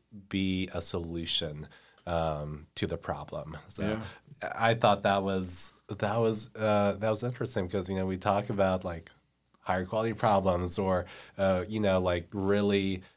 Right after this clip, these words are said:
Speaker 1: being intentional with the grind in our past conversations. I felt
Speaker 2: Yeah.
Speaker 1: like that really plugged in or, like, really connected. <laughs>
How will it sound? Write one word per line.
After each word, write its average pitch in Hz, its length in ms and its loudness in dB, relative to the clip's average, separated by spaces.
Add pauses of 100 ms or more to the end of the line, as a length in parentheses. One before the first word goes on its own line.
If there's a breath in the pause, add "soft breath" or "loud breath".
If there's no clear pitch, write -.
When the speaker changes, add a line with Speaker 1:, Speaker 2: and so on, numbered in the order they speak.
Speaker 1:
being 107 160 -2
intentional 104 560 2
with 95 100 2
the 95 60 0 (140)
grind 101 340 2
in 90 100 -2
our 87 160 0
past 87 400 -4
conversations. 85 760 -4
I 92 200 -4
felt 95 300 0
Speaker 2:
Yeah. 85 60 -6
Speaker 1:
like 90 140 -6
that - 160 -6
really 90 320 -6
plugged 87 340 -2
in 82 460 -6 (100)
or, 85 160 -8
like, 85 200 -8
really 90 180 -4
connected. 85 760 -10
<laughs> - 20 -16